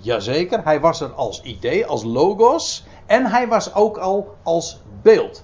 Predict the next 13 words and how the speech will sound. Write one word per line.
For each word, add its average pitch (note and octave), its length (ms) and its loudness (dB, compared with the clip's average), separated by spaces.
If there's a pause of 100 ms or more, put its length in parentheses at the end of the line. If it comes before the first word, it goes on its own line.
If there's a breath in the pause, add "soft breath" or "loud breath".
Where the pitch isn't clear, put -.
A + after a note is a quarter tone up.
Zoals E3 240 -4
de C3 120 -10
tabernakel E3+ 600 0
als A#2 320 -6
beeld G3+ 340 4 (220 loud breath)
ook B3 240 6
al B3 140 0
bestond F#3+ 480 -2
voordat A#3 360 4
hij A3+ 100 -4
gebouwd B2 320 -2
werd. - 240 -20 (2250 soft breath)
Althans, F#3 560 4